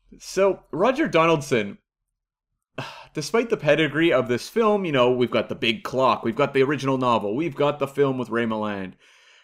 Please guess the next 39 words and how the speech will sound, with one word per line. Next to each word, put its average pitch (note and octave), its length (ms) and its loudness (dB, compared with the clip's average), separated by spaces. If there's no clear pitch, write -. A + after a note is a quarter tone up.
Roger G#3 320 2
Donaldson E3+ 640 -2
thought F3 280 0
this F3+ 140 -4
was D#3 120 -4
an D3 60 0
original C3 360 0
script - 580 -4
all B2 160 4
through C3 200 -4
production. G#2 480 -2
And E3+ 420 4
<laughs> - 20 -20
that G#3+ 500 4
tells G#3+ 300 4
you F#3+ 160 4
that D3+ 300 0
they C#3+ 120 4
didn't C#3+ 240 2
view B2+ 180 0
this A#2 160 -2
as G#2+ 100 -6
a A2 60 -2
remake G#2+ 380 -4
really G#2 260 -2
at F#2+ 60 -4
all. G2 320 -4
And B2 480 2
Roger D#3 320 2
Donaldson C#3 400 0
said A2+ 200 -4
he A#2+ 100 -6
ran C3 220 -2
into D3 160 -6
Mel B2+ 200 2
Gibson C3+ 320 -4
at A2+ 80 -2
a G#2+ 60 0
party, B2+ 520 -4